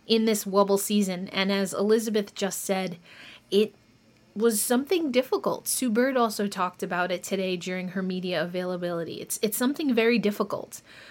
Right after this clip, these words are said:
But what made it easier are all of the times that people like Dawn Staley or Doctor Cole or former First Lady Michelle Obama or Doctor Kimberly Crenshaw, who we've talked about on this show.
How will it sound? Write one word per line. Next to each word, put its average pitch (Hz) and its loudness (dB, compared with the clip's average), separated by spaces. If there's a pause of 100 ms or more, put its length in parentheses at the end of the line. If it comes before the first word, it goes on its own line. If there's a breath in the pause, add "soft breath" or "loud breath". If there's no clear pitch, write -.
(160 loud breath)
But 226 4
what 226 8
made 220 4
it 247 -4
easier 190 2 (240 loud breath)
are - -2
all 233 4
of 214 0
the 208 0
times 196 -4
that 185 -6 (480)
people 247 0
like 185 -2
Dawn 170 -4
Staley - -8 (180 loud breath)
or 208 0
Doctor 202 0
Cole - -4 (420 loud breath)
or 208 6
former 240 6
First 202 0
Lady 196 0
Michelle 202 0
Obama 175 -2 (520 loud breath)
or 214 6
Doctor 214 -2
Kimberly 254 2
Crenshaw, 226 4
who 180 -4
we've 180 0
talked 190 -6
about 180 0
on 175 -4
this 175 -6
show. - -4